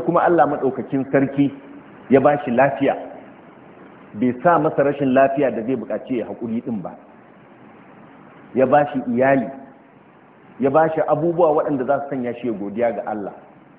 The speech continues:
bai kawo masa abin da zai sanya shi ya haƙuri ba, sai ta hanyar ya takura masa arziki cikin, cikin hikimar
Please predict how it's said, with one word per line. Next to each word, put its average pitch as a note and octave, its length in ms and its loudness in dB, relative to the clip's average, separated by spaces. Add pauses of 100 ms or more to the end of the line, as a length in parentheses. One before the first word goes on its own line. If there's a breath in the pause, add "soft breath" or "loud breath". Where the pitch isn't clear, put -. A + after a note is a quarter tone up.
(760)
bai B2 220 -2
kawo E3+ 340 2
masa E3+ 240 -4
abin C3 200 -4
da B2+ 80 -6
zai A#2+ 200 -6
sanya A2+ 320 -8
shi A#2 100 -8
ya G2 80 -6
haƙuri A#2 400 -4
ba, A2+ 160 -4 (960)
sai B2+ 120 -6
ta C3 120 -8
hanyar C3 400 -2
ya G2 80 -6
takura A2 440 -4
masa A2+ 260 -6
arziki G2+ 560 -8
cikin, B2 200 -8 (260)
cikin C3 260 -6
hikimar C3+ 320 -2